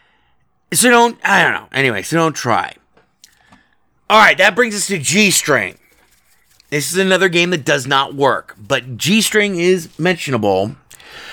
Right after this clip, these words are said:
because I did try everything to get it to work, and I'm waiting with bated breath that it will eventually, someone will figure out how to make it work on Linux. But G-String is a game that, it's a first-person,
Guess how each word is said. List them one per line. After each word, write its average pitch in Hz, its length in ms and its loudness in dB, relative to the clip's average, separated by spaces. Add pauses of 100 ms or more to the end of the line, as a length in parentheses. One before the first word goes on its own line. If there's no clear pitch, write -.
(200)
because 151 280 0
I 135 120 0
did 143 200 -4
try 131 320 0
everything 120 320 -2
to 120 60 0
get 113 160 0
it 117 60 -12
to 120 80 -4
work, 104 460 0
and 123 80 -2
I'm 127 560 -6
waiting 180 340 0
with 127 180 -2
bated 139 340 -4
breath 107 300 -2
that 110 240 -2
it 110 180 -6
will 98 420 -2 (840)
eventually, 139 460 -2
someone 151 300 -2
will 131 120 -2
figure 117 360 -2
out 104 140 0
how 110 100 -6
to 104 80 -4
make 104 200 -4
it 107 60 -8
work 101 220 -2
on 95 120 -2
Linux. 98 340 -6
But 117 200 -4
G-String 147 720 0
is 120 80 -2
a 120 40 -6
game 143 280 -2
that, 113 180 -2 (280)
it's - 140 -14
a - 40 -10
first-person, 190 840 0